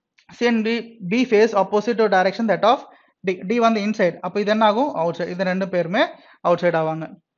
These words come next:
கிளியரா? ரைட்? So immediate neighbors of D faces same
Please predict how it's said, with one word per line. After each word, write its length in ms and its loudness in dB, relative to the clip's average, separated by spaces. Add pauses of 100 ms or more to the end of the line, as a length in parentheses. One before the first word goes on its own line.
(340)
கிளியரா? 240 4 (360)
ரைட்? 180 0 (380)
So 60 0 (120)
immediate 260 2
neighbors 360 2
of 80 2 (120)
D 20 -2 (160)
faces 320 0 (140)
same 160 0